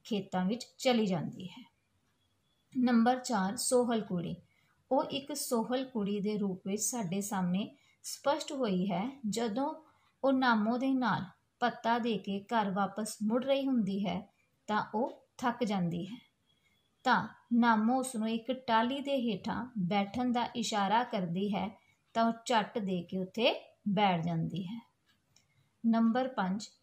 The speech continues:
ਡਰਪੋਕ। ਉਹ ਇੱਕ ਡਰਪੋਕ ਕੁੜੀ ਦੇ ਰੂਪ ਵਿੱਚ ਵੀ ਦ੍ਰਿਸ਼ਟੀਮਾਨ ਹੋਈ ਹੈ। ਅਸਲ ਵਿੱਚ ਜਦੋਂ ਉਹ ਖੇਤਾਂ ਵਿੱਚ ਭੱਤਾ ਦੇ ਕੇ ਵਾਪਸ ਘਰ ਆ ਰਹੀਆਂ ਹੁੰਦੀਆਂ ਹਨ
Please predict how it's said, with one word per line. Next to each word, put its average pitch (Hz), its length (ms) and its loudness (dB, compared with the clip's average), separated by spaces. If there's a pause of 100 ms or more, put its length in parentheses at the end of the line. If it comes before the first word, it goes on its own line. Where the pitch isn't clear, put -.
ਡਰਪੋਕ। 190 560 -2 (580)
ਉਹ 285 320 2
ਇੱਕ 254 220 -4
ਡਰਪੋਕ 233 600 -2
ਕੁੜੀ 220 240 -2
ਦੇ 220 200 0
ਰੂਪ 208 340 -2
ਵਿੱਚ 190 240 -4
ਵੀ 214 360 -4 (260)
ਦ੍ਰਿਸ਼ਟੀਮਾਨ 220 760 -2
ਹੋਈ 185 300 0
ਹੈ। 190 320 -4 (800)
ਅਸਲ 269 340 0
ਵਿੱਚ - 300 -6 (100)
ਜਦੋਂ 220 320 0 (100)
ਉਹ 190 340 -4
ਖੇਤਾਂ 233 500 -4
ਵਿੱਚ 185 320 -2 (240)
ਭੱਤਾ 214 400 -2
ਦੇ 214 160 0
ਕੇ 208 220 -4
ਵਾਪਸ 214 440 0
ਘਰ 208 260 -2 (200)
ਆ 214 220 6
ਰਹੀਆਂ 269 300 0
ਹੁੰਦੀਆਂ 190 480 2
ਹਨ 196 260 2